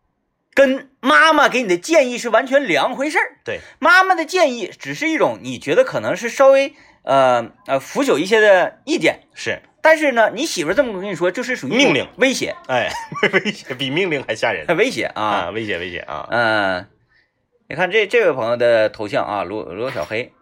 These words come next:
Speaker 1: 啊，他是一个可乐。
Speaker 2: 哦，
Speaker 1: 啊，
Speaker 2: 这是也是一个，
Speaker 1: 一个可乐。
Speaker 2: 也是一个动-，动漫风格的啊。
Speaker 1: 嗯，他说是跟闺蜜一起挑选的闺蜜头像。
Speaker 2: 哎，千万别整闺蜜头像啊！我跟你说，闺蜜之间整闺蜜头像，就跟情侣之间办那个叫啥来着？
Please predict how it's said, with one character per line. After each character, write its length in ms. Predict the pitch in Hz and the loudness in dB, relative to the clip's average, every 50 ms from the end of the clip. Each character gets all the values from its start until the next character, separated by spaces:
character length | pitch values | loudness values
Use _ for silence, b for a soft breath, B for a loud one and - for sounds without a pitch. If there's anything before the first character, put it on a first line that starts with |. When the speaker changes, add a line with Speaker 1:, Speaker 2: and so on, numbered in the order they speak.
| _ _ - _ | _ _ -8 _
Speaker 1:
啊， 100 | - - | -4 -2
他 100 | 185 196 | -2 -2
是 100 | 196 220 | -4 -4
一 80 | 196 | -6
个 80 | 185 214 | -6 -6
可 200 | 214 - - 104 | -6 -4 -4 -2
乐。 260 | 117 175 - - - _ _ _ _ _ | 0 0 -2 -2 -4 _ _ _ _ _
Speaker 2:
哦， 460 | - 139 151 170 180 180 170 160 151 | -8 -8 -6 -6 -6 -4 -2 0 0
Speaker 1:
啊， 40 | 156 | 0
Speaker 2:
这 60 | 175 | 0
是 100 | 196 185 | 0 -2
也 120 | - - - | -4 -4 -4
是 100 | 170 - | -4 -4
一 20 | |
个， 40 | - | -4
Speaker 1:
一 60 | 104 | -6
个 60 | 80 82 | -6 -8
可 60 | 82 | -8
乐。 60 | 80 | -8
Speaker 2:
也 120 | 71 82 87 | -8 -10 -10
是 100 | - 117 | -10 -12
一 80 | 110 | -10
个 140 | 101 101 101 | -8 -10 -10
动-， 340 | 101 - 143 135 123 127 - - _ | -6 -6 -8 -8 -8 -12 -14 -16 _
动 160 | - 170 165 | -12 -8 -4
漫 220 | 185 202 190 135 104 | -2 0 0 -2 -4
风 180 | 92 85 85 | -6 -12 -12
格 160 | 85 73 67 62 | -10 -10 -10 -10
的 60 | 60 50 | -10 -12
啊。 120 | 50 65 - | -12 -8 -6
Speaker 1:
嗯， 200 | 143 143 123 113 | -6 -6 -6 -6
他 120 | 101 120 | -6 -4
说 120 | 127 131 127 | -4 -4 -6
是 200 | 123 131 131 120 | -6 -8 -12 -12
跟 360 | 117 _ - 135 139 139 135 139 | -12 _ -6 -4 -4 -4 -6 -6
闺 200 | _ 160 160 185 | _ -2 -2 0
蜜 120 | 208 240 226 | -2 -4 -6
一 180 | 156 - - | -6 -8 -10
起 160 | 185 - 110 | -14 -14 -16
挑 260 | 98 - - 165 165 175 | -16 -2 2 2 2 2
选 220 | - 113 73 76 | 0 -4 -6 -4
的 300 | 85 90 92 87 85 - b b b b b | -6 -4 -4 -4 -6 -8 b b b b b
闺 180 | - 226 247 262 | -4 -2 -2 -2
蜜 140 | 311 254 - | -2 -4 -6
头 180 | - 95 78 | -8 -12 -16
像。 180 | 78 - 90 - | -12 -10 -10 -10
Speaker 2:
哎， 100 | - 98 | -10 -12
千 200 | - - 147 165 | -4 -2 -2 -2
万 100 | 180 175 | -2 -4
别 100 | 156 147 | -4 -6
整 120 | 107 95 | -6 -8
闺 120 | 92 104 107 | -10 -10 -10
蜜 100 | 110 95 | -10 -12
头 140 | 92 87 | -12 -12
像 160 | 85 92 87 73 | -10 -10 -10 -10
啊！ 240 | - 80 80 73 - - | -10 -10 -12 -12 -14 -16
我 100 | 80 95 | -12 -12
跟 100 | 131 139 | -10 -10
你 60 | 110 | -10
说， 200 | 95 98 104 101 | -10 -10 -12 -8
闺 240 | - 175 202 214 226 | -8 -6 -6 -6 -6
蜜 200 | 247 240 160 - | -6 -6 -8 -8
之 100 | - 127 | -8 -6
间 180 | 127 127 135 | -6 -6 -6
整 160 | 120 107 85 | -6 -10 -8
闺 140 | 80 117 143 | -6 -8 -8
蜜 100 | 160 151 | -8 -8
头 160 | 104 92 90 | -10 -10 -10
像， 220 | 98 110 101 90 87 | -8 -8 -8 -8 -10
就 100 | - 127 | -10 -10
跟 120 | 139 143 | -10 -10
情 220 | 135 - - 156 139 | -10 -10 -10 -10 -10
侣 80 | 87 | -12
之 100 | 82 95 | -12 -12
间 160 | 104 107 107 | -10 -10 -6
办 340 | 107 156 147 131 113 104 95 | -2 -2 -2 -2 -2 -8 -10
那 100 | 92 92 | -14 -14
个 600 | 87 90 87 85 80 69 62 60 50 - - 50 _ | -12 -10 -10 -10 -10 -10 -10 -12 -14 -16 -18 -20 _
叫 120 | - 90 | -12 -10
啥 180 | 92 95 78 82 | -10 -10 -10 -10
来 80 | 95 104 | -10 -8
着？ 140 | 92 87 | -10 -10